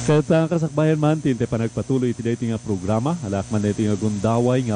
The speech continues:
mangkablaw di tunggal maysa kada kayo. Ken alak nga gundaway nga agyaman, iti, ah, amin nga greetings yo. Idi kalman, ken,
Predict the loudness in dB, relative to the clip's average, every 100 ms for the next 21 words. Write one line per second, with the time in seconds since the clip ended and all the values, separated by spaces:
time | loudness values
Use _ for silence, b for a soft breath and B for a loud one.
0 | -4 -4 -6 -2 0 2 2 0 0 0
1 | 2 0 0 -2 -2 -2 0 2 2 -2
2 | -8 -20 -18 -18 -12 0 2 2 0 0
3 | 0 2 2 2 2 0 2 2 2 0
4 | 0 0 2 2 0 0 -2 -6 -12 -18
5 | -18 -16 -14 -12 0 0 2 4 4 4
6 | 2 2 2 0 -6 -20 -20 -20 -18 -16
7 | -14 -14 -12 -12 -8 -2 2 4 4 2
8 | 2 2 0 2 2 2 0 0 2 2
9 | 2 -4 -14 -18 -18 -16 -16 -14 -14 -12
10 | -10 -10 -2 0 4 4 4 2 2 2
11 | 0 0 -4 -6 -4